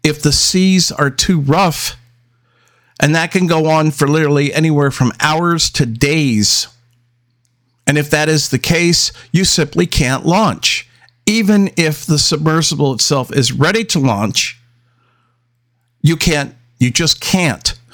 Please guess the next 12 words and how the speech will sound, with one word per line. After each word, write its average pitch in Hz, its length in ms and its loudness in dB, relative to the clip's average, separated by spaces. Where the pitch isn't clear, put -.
So - 180 2
that's 190 320 0
what 170 120 2
I 170 100 0
mean 165 360 2
from, 135 500 0
"This 180 360 2
is 170 160 0
wrong. 143 720 2
This 175 420 0
is 151 280 0
an 131 140 2